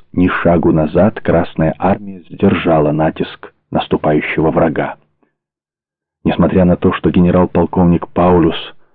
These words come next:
к тридцатому июля ввел в бой почти все силы армии,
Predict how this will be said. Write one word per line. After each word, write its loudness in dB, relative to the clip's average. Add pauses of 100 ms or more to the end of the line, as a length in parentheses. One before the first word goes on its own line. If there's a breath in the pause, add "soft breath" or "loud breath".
(600)
к -6
тридцатому 2
июля 4
ввел 2
в -2
бой 2
почти -2
все 0
силы 0
армии, 2